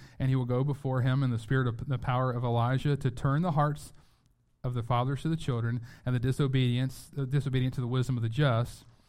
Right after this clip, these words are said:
and to make ready a people for the Lord, a people prepared." And then we see him fulfill that actually another couple of chapters over in Luke three three,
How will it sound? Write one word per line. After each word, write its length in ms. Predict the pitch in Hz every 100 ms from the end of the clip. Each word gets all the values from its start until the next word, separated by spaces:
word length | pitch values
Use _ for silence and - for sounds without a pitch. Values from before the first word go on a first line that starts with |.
| _ - - -
and 80 | 131
to 40 |
make 160 | 127 123 - 139 139
ready 360 | 143 156 131
a 60 | 117
people 480 | 127 139 135 123 117 - -
for 100 | -
the 80 | 123
Lord, 400 | 117 117 117 113 110 - _ - -
a 60 |
people 300 | 127 127 117
prepared." 440 | 110 104 110 101 101 - - -
And 100 | 131
then 80 | 143
we 80 | 139
see 140 | -
him 80 | 143
fulfill 440 | 135 120 202 240 170
that 280 | 139 151
actually 360 | 143 143 - 147
another 400 | 135 135 135 120 - - _ _ _ - -
couple 220 | 165 147
of 60 |
chapters 320 | 147 135 131 135
over 280 | 156 147
in 100 | 127
Luke 280 | 131 135 113 - -
three 300 | - 139 127
three, 540 | 117 - 185 175 165